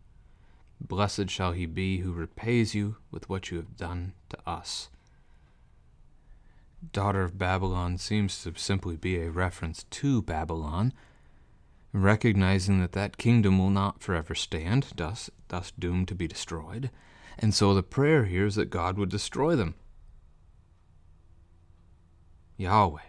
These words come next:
should repay them for what they've done to God's people. And the Lord will use Cyrus to begin that process,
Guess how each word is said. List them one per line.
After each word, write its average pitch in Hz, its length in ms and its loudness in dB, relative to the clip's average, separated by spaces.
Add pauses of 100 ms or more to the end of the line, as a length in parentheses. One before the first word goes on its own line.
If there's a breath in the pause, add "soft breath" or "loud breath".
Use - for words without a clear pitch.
(1600)
should 87 220 -4
repay 95 420 2
them 85 200 2
for 85 140 -2
what 82 100 -2
they've 82 180 -4
done 85 260 0
to 85 100 -4
God's 76 240 -6
people. - 420 -14 (1300 soft breath)
And 92 100 2
the 90 60 2
Lord 98 180 6
will 92 160 2
use 90 220 0
Cyrus 87 480 0
to - 80 -8
begin 82 360 0
that 82 200 -4
process, - 720 -8